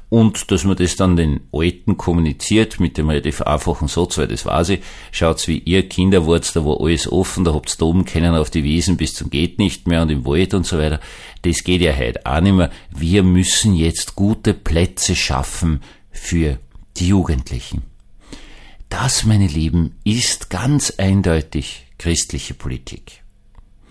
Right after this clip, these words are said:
Ein Wort, das mir schon wirklich schwer über die Lippen kommt, aus dem einfachen Grund, weil es allen Ernstes eine Gruppe gibt von Leuten, die nennen sich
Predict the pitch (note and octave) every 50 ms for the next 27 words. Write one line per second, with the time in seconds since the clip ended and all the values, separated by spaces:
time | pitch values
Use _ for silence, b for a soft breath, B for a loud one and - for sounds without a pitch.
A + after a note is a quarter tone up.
0 | B B B B B B B - G#2 G2 D#2+ F2 F#2 A#2 C#3 D#3 D#3+ - - -
1 | - A#2+ A2+ - - - - - A2+ A2+ A2 A2 G#2+ G2 - A2+ G#2+ G2+ A2 G#2+
2 | - - G#2+ - - F2 F#2 G2+ A#2 C#3+ B2+ - - F#2+ F#2+ E2 F2+ E2+ A2 A#2+
3 | - - - E2 D2 - - E2+ F2+ A#2+ - A#2 G#2 - - - - - F#2+ -
4 | - A#2+ A2+ - A2+ G#2 - - F2+ A2+ C3 C3 - F#2 E2+ F2+ E2+ - - -
5 | G2+ A#2 A#2 A#2+ A2+ - D#2+ D#2 D2 D#2+ - - - - A#2 C3+ C#3 - B B
6 | B B B B B B B B B B B B B B B B B _ - D3
7 | D3+ D#3 C#3+ - - C3 C3 - - B2 A2 - - A#2+ C#3 C#3 - - - B2
8 | B2 A2 F#2+ F2 E2+ F2 F2 - - B2 - A#2+ A2 G#2+ G2 G#2 A2+ A#2+ A#2 -
9 | - A2 - - - -